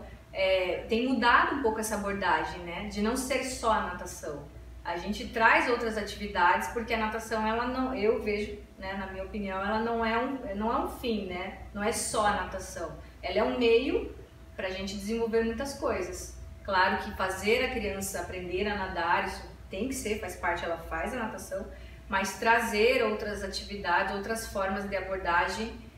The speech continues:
é, faz muita diferença. A gente consegue trazer mais atenção, né, da criança, principalmente da criança ali,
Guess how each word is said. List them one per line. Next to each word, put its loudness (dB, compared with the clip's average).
é, 2
faz 2
muita -2
diferença. -4
A -10
gente -10
consegue -4
trazer 0
mais 2
atenção, -6
né, -4
da -6
criança, -6
principalmente -12
da -8
criança -8
ali, -8